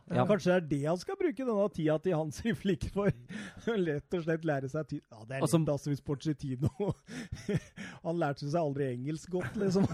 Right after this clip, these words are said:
Speaker 2: <laughs> Og så må det jo, og så må det jo sies, ja, det er fint at Flick startet bra, og ja, kamp mot Dortmund var bra, særlig på innsatssiden, men, eh, da må man også sp-, altså, valgte jo riktig taktikk for all del, eh, men det kan også ha med spillerne å gjøre som bare var lei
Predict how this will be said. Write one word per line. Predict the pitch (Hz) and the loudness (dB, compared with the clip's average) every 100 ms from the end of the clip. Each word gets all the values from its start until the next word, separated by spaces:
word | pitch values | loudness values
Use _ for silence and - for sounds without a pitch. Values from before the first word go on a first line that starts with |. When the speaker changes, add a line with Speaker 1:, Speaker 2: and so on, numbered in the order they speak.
| 190 | 2
Speaker 2:
<laughs> | - 202 | 6 6
Og | 139 | 8
så | |
må | 151 143 | 8 10
det | 147 | 10
jo, | 143 139 | 10 8
og | - 135 | 6 4
så | |
må | 143 | 8
det | 143 | 6
jo | 135 | 6
sies, | 151 123 | 2 2
ja, | 131 131 | 4 4
det | 135 | 4
er | |
fint | - 123 123 | 2 -2 -2
at | 123 - | -6 -4
Flick | 127 - | -4 -2
startet | - 120 120 | -2 0 4
bra, | 156 170 | 8 10
og | 139 139 135 135 131 | 10 8 8 6 4
ja, | 139 131 | 4 2
kamp | - 135 | 4 0
mot | 135 123 | 0 0
Dortmund | 123 - 123 113 | 0 0 -4 0
var | 120 120 | 0 4
bra, | 170 | 4
særlig | 190 156 139 | 4 2 2
på | 139 | 0
innsatssiden, | 123 - 160 - 139 185 180 - | -2 -4 -2 -2 0 -2 -4 -4
men, | 143 165 262 285 - - | 4 4 4 0 -6 4
eh, | 165 165 165 156 | 8 10 10 8
da | 156 | 6
må | 156 | 6
man | 156 | 4
også | 147 139 | 0 -6
sp-, | - - | -8 0
altså, | 143 147 139 - - 139 | 4 6 4 -2 -10 2
valgte | 139 143 165 | 4 6 6
jo | 147 | 4
riktig | - - | 2 -2
taktikk | 147 - 156 - | -4 -2 -2 0
for | 131 135 | 0 2
all | 135 | 4
del, | 180 214 196 | 4 2 -2
eh, | - 151 151 156 | 0 4 6 6
men | 151 151 151 | 6 6 6
det | 147 - | 4 2
kan | - 170 127 123 | 4 4 4 0
også | - 131 - 147 135 135 | 0 -2 0 4 6 6
ha | 131 | 6
med | 123 123 | 4 2
spillerne | - 123 135 | 0 2 4
å | 135 | 4
gjøre | 131 | 2
som | 131 | 2
bare | 123 123 | 2 4
var | 123 127 | 4 4
lei | 131 117 113 | 2 2 0